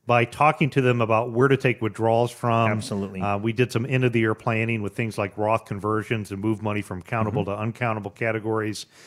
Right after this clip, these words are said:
Speaker 1: So these are all things to take a look at, and hopefully you do have an opportunity. And of course, there's a lot of things to consider when you're looking at a buyout offer, and, uh, getting guidance from professionals, I think, is a key.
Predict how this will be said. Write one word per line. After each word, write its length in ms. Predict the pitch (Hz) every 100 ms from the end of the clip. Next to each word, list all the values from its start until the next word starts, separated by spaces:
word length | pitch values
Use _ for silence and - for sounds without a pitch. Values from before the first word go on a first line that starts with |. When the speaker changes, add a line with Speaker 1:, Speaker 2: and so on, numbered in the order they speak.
| - - -
Speaker 1:
So 200 | - 139
these 240 | 147 240 190
are 160 | 135
all 200 | 139 170
things 380 | - 196 175 -
to 80 | 127
take 280 | - 156 139
a 40 |
look 300 | 120 165 -
at, 240 | 131 120 -
and 140 | 107
hopefully 300 | 127 139 135
you 160 | 117 117
do 240 | 98 123
have 200 | 139 113
an 80 | 107
opportunity. 680 | 107 113 104 - 113 110 123
And 80 | 131
of 100 | -
course, 240 | 190 175
there's 260 | 107 101 113
a 60 |
lot 260 | 101 107 127
of 120 | 127
things 180 | 127 113
to 100 | 110
consider 440 | - 107 117 104
when 160 | 104 101
you're 140 | 98
looking 320 | 98 101 113 98
at 120 | 92
a 40 |
buyout 380 | 85 95 95 92
offer, 480 | 90 92 - 95 95
and, 360 | 95 87 87
uh, 200 | 92 85
getting 340 | 90 151 147 120
guidance 380 | 113 117 113 -
from 180 | 110
professionals, 680 | 95 98 110 101 107 95 90
I 60 | 92
think, 180 | 92
is 140 | 95 87
a 40 |
key. 380 | - - 87